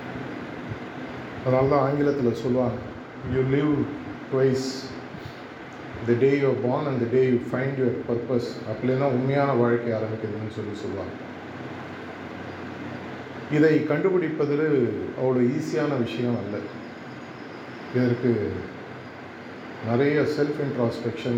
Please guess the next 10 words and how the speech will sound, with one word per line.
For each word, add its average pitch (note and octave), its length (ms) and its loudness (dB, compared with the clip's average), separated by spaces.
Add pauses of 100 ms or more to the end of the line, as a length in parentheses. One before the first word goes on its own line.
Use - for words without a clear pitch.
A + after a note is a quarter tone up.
தேவை. A2 260 0 (4000)
ஒவ்வொரு D#3 420 6
முறை D#3+ 260 6
நம்ம D#3 220 0
இந்த B2+ 120 -2
பயணத்தை C#3 600 -2
பார்க்கும்போதும் B2+ 520 0
ஒரு A#2 320 4 (680)
புது D#3+ 180 6
புது D#3+ 260 2